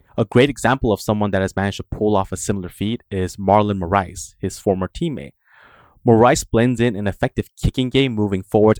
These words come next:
and backwards, and his understanding of where his back is in relation to the cage is something that Barboza can learn from. The gold standard of constantly pivoting and keeping your opponents at range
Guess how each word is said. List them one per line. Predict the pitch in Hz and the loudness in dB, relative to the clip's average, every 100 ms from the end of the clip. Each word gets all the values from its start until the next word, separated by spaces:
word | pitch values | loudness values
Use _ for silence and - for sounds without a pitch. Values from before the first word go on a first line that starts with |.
| - | -2
and | 104 117 | -4 -2
backwards, | 98 95 - - - - _ _ _ - | 0 -2 -2 -8 -14 -18 _ _ _ -2
and | 127 143 | 2 2
his | - | 0
understanding | 113 110 - 104 107 120 - | -2 -2 -2 -2 -2 -4 -4
of | 98 98 | -6 0
where | 98 98 | 2 2
his | 92 90 | 0 -6
back | - 92 107 | -6 -6 -4
is | 117 - | -6 -6
in | 98 | -8
relation | 92 92 98 104 | -6 -4 -6 -8
to | 95 | -10
the | 85 | -10
cage | - 98 123 - _ _ | -8 -4 -4 -8 _ _
is | 110 107 | -4 -2
something | 117 113 113 | 0 -2 -2
that | 95 95 | -2 0
Barboza | 92 92 98 95 | 0 2 0 -2
can | 95 87 90 | -10 -10 -6
learn | 95 95 | -6 -6
from. | - - _ _ _ _ _ _ _ _ _ _ - | -10 -12 _ _ _ _ _ _ _ _ _ _ 0
The | 123 | 4
gold | 135 156 - | 4 4 2
standard | - 160 190 110 98 | -2 0 0 0 -2
of | - | -4
constantly | - 113 - 104 | -2 -2 -2 -6
pivoting | - - 110 120 110 | -6 -4 -4 -2 -4
and | 95 | -4
keeping | 110 107 101 | -6 -4 -2
your | 95 | -2
opponents | - 98 98 | -2 -4 -2
at | 101 87 | -4 -6
range | 90 92 113 139 | -6 -6 -6 -10